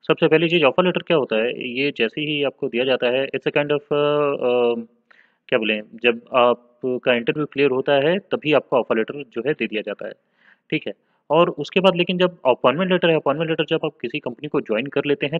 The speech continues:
तब आपको मिलता है, उससे पहले आपको अ-, अपॉइंटमेंट लेटर नहीं मिलता है, ठीक है। अब दूसरी चीज़ जो होता है, offer letter को हम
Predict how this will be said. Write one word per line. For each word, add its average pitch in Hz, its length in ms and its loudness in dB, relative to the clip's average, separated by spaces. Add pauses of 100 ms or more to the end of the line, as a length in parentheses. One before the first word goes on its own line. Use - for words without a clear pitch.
(140)
तब 113 140 4
आपको 104 280 -2
मिलता 104 220 -14
है, 101 60 -16 (120)
उससे 123 180 -6
पहले 123 260 -2
आपको 135 280 -2
अ-, - 420 -4
अपॉइंटमेंट 120 680 0
लेटर 110 240 -2
नहीं 123 140 -8
मिलता 107 280 -12
है, - 60 -20 (800)
ठीक - 160 -4
है। - 200 -20 (340)
अब 151 180 -2
दूसरी 180 320 -2
चीज़ 190 160 -2
जो 175 120 0
होता 170 200 0
है, 180 120 6
offer 143 240 0
letter 170 180 0
को 175 120 -2
हम 175 280 -4